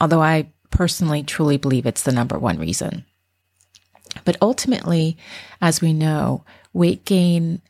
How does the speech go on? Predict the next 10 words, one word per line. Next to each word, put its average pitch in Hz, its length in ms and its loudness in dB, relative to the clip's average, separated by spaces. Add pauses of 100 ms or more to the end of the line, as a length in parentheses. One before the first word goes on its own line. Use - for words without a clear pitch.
(120)
occurs 170 1000 -2 (760)
when 175 300 2
we 165 260 0 (240)
eat 180 300 2
more 170 180 2
calories 165 560 0
than 147 120 -2
we 143 100 -2
burn. 151 420 -2 (1800)
But 180 460 2